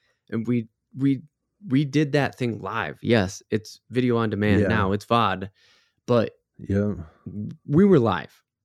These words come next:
Speaker 1: We were
Speaker 2: Yep.
Speaker 1: one hundred percent live. And
Speaker 2: And if you find it too, I think it says, like,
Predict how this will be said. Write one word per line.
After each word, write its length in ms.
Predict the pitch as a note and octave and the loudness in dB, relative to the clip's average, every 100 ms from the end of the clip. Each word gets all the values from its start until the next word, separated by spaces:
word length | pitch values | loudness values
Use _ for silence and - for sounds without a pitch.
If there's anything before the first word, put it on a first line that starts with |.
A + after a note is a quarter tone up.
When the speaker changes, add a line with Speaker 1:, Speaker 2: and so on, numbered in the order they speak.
| - B2 A2 - _ - | -14 -10 -10 -14 _ -4
Speaker 1:
We 120 | B2+ | 0
were 100 | A#2+ G2+ | 4 2
Speaker 2:
Yep. 120 | - _ _ | 0 _ _
Speaker 1:
one 200 | A2+ A2+ | -2 -2
hundred 220 | G#2+ G#2+ | 0 -4
percent 380 | - G2 G2 - | -4 -8 -10 -10
live. 320 | - C2 A#1 _ _ _ _ - | -10 -10 -12 _ _ _ _ -6
And 400 | A#2 A2+ G#2+ G2+ | 0 2 2 2
Speaker 2:
And 100 | A2 | 0
if 100 | G#2+ | 0
you 80 | G#2+ | -2
find 280 | G#2+ A2+ A2 | 0 0 0
it 100 | F#2 | -2
too, 260 | - G#2 | 0 0
I 60 | E2+ | 0
think 220 | - G2+ | -2 -4
it 120 | F#2 | -4
says, 280 | - G2 F2 | 0 0 0
like, 280 | F2+ D#2 - | -2 -4 -8